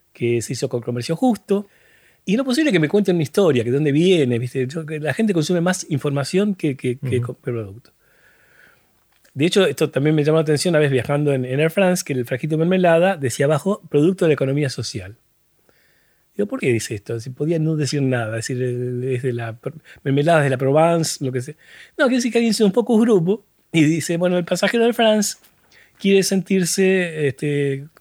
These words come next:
Speaker 1: tranquilo con su conciencia y quiere pensar que ayuda a alguien". Entonces, está este, este, este, este mercado de lujo responsable. Lujo es la necesidad que empieza cuando termina la necesidad,
Speaker 2: Mm.
Speaker 1: decía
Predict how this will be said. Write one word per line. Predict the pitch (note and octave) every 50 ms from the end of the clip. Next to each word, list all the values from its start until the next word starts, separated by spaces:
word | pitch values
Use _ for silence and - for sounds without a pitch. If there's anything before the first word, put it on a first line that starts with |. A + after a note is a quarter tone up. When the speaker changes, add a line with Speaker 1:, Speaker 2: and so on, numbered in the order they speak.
| _ _ _ _
Speaker 1:
tranquilo | - D3+ D3 C3+ - F3+ E3+ D#3+
con | E3 D#3
su | D#3+ F3
conciencia | F#3+ F#3 E3+ - F3 F3 F3 E3+ - D#3
y |
quiere | C#3 C#3+ C#3+ C#3 C#3 C#3 - - - - _ _
pensar | - C3 - D3+
que | C3+ C3
ayuda | B2+ B2 A2 G2+
a |
alguien". | G2+ B2 D3 - _ _ _ _ _ _ _ - - - - - - - - - - - - - - - _ _ _ _ _ _ _ _ _ _ _ _ _ _ _ _ _ _ -
Entonces, | E3+ D#3 D#3 F#3+ F#3 F3+ F3+ F3+ F3 -
está | - F#3 F#3 F#3 - - A3
este, | G#3+ - A#3 G#3 -
este, | E3 - - G3+ - F3+
este, | D#3 - G3 F3+ E3+ D#3+ D#3 D#3 D3 D#3+ - -
este | C#3+ C3 - - D3+ D3
mercado | C#3+ C#3 D#3 - F#3+ F#3+ F#3
de | D#3+
lujo | D#3+ F#3 G3+ - - F3
responsable. | D#3 C#3 - - D#3+ D#3+ D#3+ - C3+ B2 A#2+ C3 D3
Lujo | E3 F#3 A#3+ B3 G#3 - - G3 G3+ A3 A#3 _ _ _ _ _ _ _ _ _ _ _ _ _ _ _ _
es | - E3+ F#3+
la | F3+
necesidad | F3 E3 C#3+ - D3+ - - E3+ F#3 G#3 G#3
que | -
empieza | E3 D3+ D#3 G3 F#3 - F#3
cuando | - D#3 C#3 B2+
termina | B2 D3+ C#3 D3+ E3 E3+ E3+
la | D3+ C#3
necesidad, | C3 B2 - - A2+ - - A#2 A2 G#2+ G2+ G2 G#2+ - _ _ _ _ _ _ -
Speaker 2:
Mm. | C3
Speaker 1:
decía | C3+ A#2 - - F3 E3+ F3 F#3+ F#3+